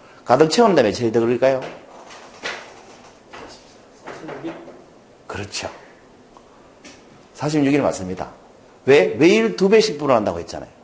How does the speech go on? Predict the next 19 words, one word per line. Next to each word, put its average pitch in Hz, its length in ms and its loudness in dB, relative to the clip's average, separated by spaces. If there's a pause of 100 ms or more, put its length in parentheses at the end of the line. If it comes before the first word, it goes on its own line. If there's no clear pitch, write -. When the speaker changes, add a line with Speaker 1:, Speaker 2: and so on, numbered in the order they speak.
(360)
Speaker 1:
그 147 60 -2
사십오 202 460 4
일 208 100 4
동안 175 260 4
반을 156 260 0
채웠으니까 139 680 -6
하루만 208 280 0
더 147 60 -2
있으면 165 380 -6
가득 117 240 -10
채우게 190 300 0
되지요. 76 420 -10 (1040)
이런 240 200 4
걸 190 140 6
내자로 175 380 6
뭐라고 107 260 2
하냐면 113 540 0
연립현상이라고 95 720 -6
합니다. 62 280 -20